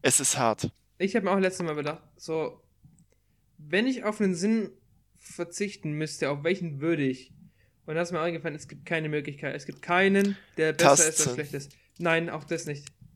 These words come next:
Speaker 2: Den, den würde ich nicht als Sinn dazu zählen, weißt du, ich mein? Als Sinn sehe ich jetzt hören, riechen, schmecken, sehen.
Speaker 1: Ich glaub, ich würd aufs Riechen verzichten.
Speaker 2: Ja, aber dann schmeckt's Essen nicht mehr.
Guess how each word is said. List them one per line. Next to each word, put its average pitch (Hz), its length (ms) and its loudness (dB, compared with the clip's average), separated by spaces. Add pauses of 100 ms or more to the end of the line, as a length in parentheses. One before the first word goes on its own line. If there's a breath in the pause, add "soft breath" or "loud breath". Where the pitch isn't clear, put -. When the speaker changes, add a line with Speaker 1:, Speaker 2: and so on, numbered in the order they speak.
(2000)
Speaker 2:
Den, 170 200 -2
den 180 140 2
würde 202 120 6
ich 196 60 -4
nicht 190 100 4
als 170 140 0
Sinn 190 100 0
dazu 147 240 -2
zählen, 139 200 -4
weißt 143 160 -4
du, 156 40 -10
ich 156 60 -12
mein? 160 220 -8 (100)
Als 151 160 -10
Sinn 180 140 -2
sehe 156 120 -4
ich 160 60 -6
jetzt - 200 -16 (400)
hören, 180 440 -2
riechen, 170 500 -6
schmecken, 160 560 -8 (880)
sehen. 156 460 -4 (300 loud breath)
Speaker 1:
Ich 147 180 4
glaub, 165 260 10
ich 143 160 4
würd 151 160 2
aufs 135 260 2
Riechen 131 340 0
verzichten. - 600 -6 (1120)
Speaker 2:
Ja, 220 280 4
aber 175 200 2
dann 170 120 -2
schmeckt's 233 340 -2
Essen 254 220 -2
nicht 143 180 -6
mehr. 135 180 -6